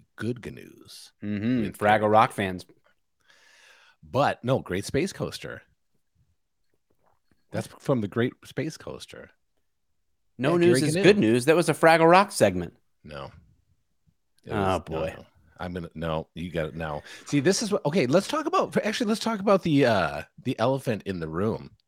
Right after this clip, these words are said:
Speaker 2: Oh,
Speaker 1: Or
Speaker 2: the
Speaker 1: the
Speaker 2: Great
Speaker 1: elephant.
Speaker 2: Space Coaster. Damn it.
Speaker 1: I told you. Let's, let's talk about the elephant that is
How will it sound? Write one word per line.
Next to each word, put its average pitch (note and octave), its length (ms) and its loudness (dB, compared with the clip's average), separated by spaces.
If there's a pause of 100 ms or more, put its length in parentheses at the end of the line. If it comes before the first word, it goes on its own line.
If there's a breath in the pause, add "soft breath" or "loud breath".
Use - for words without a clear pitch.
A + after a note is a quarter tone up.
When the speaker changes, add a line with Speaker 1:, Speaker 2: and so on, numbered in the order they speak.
(600)
Speaker 2:
Oh, A2 80 -8
Speaker 1:
Or - 40 -6
Speaker 2:
the A#2+ 120 4
Speaker 1:
the B2 60 2
Speaker 2:
Great A2 80 4
Speaker 1:
elephant. A#2 320 4
Speaker 2:
Space G2+ 100 -6
Coaster. F#2+ 420 -2 (320)
Damn B2+ 220 -12
it. B2+ 100 -18 (300)
Speaker 1:
I C2+ 40 -18
told C#3 300 -12
you. C3 140 -12 (540)
Let's, D3 280 0
let's E3 140 -4
talk A3+ 220 -6
about G3 160 2
the - 200 -2
elephant A2 440 0
that F#2 180 -6
is E2+ 320 -6